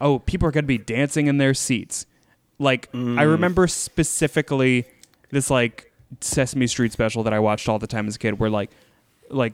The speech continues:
Speaker 1: Maria was talking about, like, "Oh, people are gonna be dancing in their streets, Bert. We gotta make it fun." And he's like, "I don't
Speaker 2: Mm.
Speaker 1: want it to be." Like, people are like, "Oh, this is gonna be fun. This is gonna be the big thing." And, yeah, no one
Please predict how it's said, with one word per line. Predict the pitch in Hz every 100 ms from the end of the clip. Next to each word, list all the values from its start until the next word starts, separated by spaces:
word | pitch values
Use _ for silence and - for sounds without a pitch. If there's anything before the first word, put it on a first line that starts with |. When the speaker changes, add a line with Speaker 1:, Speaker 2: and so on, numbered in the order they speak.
| -
Speaker 1:
Maria | 120 127 123 123 117 107
was | 117 -
talking | 120 104
about, | 101
like, | 101
"Oh, | 123 131
people | - 151 165
are |
gonna | 139 120
be | 107
dancing | 135 165 202 233
in |
their | 226 233
streets, | - 233 277 156
Bert. | 117 123 151
We | 135
gotta | 156 202 202
make | 117 123
it | 160
fun." | - 226 214
And | 113
he's | 117 117
like, | 113
"I | 135
don't | 139
Speaker 2:
Mm. |
Speaker 1:
want | 139
it | 117
to | -
be." | 107 98 - - -
Like, | - 160 143 - _ _ _ _ _ _ _ - -
people | - 175 156
are |
like, | 139 123
"Oh, | 135 117
this | 117
is | 120
gonna | 131 117
be | 110
fun. | - 123 110
This | 110
is |
gonna | - 120
be | 110
the | 104
big | 113 143 131 123
thing." | - 127 101 -
And, | 135 131 120
yeah, | - 165 104
no | 117 131 147 143
one | 139 131 127